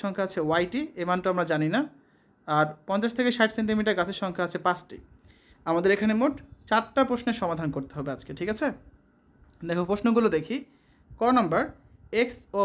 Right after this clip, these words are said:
ওয়াই এর মান নির্ণয় করে এই সারণীটি পূরণ করো। খ নাম্বার, সংক্ষিপ্ত পদ্ধতিতে গাছগুলোর উচ্চতার গড় নির্ণয় করো। গ নাম্বার, গাছগুলোর উচ্চতার মধ্যক থেকে গড় ব্যবধান নির্ণয় করো।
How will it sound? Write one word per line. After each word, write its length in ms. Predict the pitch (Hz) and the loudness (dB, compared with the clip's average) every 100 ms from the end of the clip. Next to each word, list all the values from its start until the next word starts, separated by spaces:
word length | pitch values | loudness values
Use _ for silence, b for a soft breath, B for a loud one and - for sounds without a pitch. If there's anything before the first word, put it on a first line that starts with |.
| 180 | 4
ওয়াই 140 | 180 202 | 6 4
এর 60 | 196 | 2
মান 120 | 190 214 | 2 2
নির্ণয় 260 | 214 220 220 | 2 0 0
করে 140 | 220 294 - 165 | 0 -2 -2 -4
এই 60 | 160 | 0
সারণীটি 360 | 180 180 180 185 | 0 0 -2 -4
পূরণ 200 | 220 214 156 | -2 -2 -2
করো। 160 | 127 - - _ _ - | -8 -12 -18 _ _ -4
খ 20 | 190 196 | 0 2
নাম্বার, 260 | 196 220 302 b b b _ | 2 0 -2 b b b _
সংক্ষিপ্ত 440 | - 240 247 269 277 233 | 0 4 4 2 2 4
পদ্ধতিতে 420 | 214 220 233 247 285 185 | 2 2 0 0 2 2
গাছগুলোর 440 | 180 - 196 202 202 | 0 0 -2 0 -2
উচ্চতার 340 | 208 220 220 180 | -4 -2 -2 0
গড় 140 | 180 190 | 0 0
নির্ণয় 240 | 180 160 143 | -2 -4 -4
করো। 160 | 117 - - - 160 | -8 -10 -18 -18 0
গ 20 | 185 220 | 2 4
নাম্বার, 240 | 165 165 269 b b b b 170 | 2 0 -2 b b b b 2
গাছগুলোর 440 | 185 220 220 269 226 | 2 2 2 2 4
উচ্চতার 340 | 208 247 240 226 180 | 2 0 0 0 0
মধ্যক 240 | 185 240 240 | -2 -4 -4
থেকে 140 | 247 254 | -2 0
গড় 120 | 185 180 | 2 2
ব্যবধান 320 | 175 202 233 190 | 0 0 0 0
নির্ণয় 240 | 156 143 135 | 0 -2 -4
করো। 160 | 117 | -12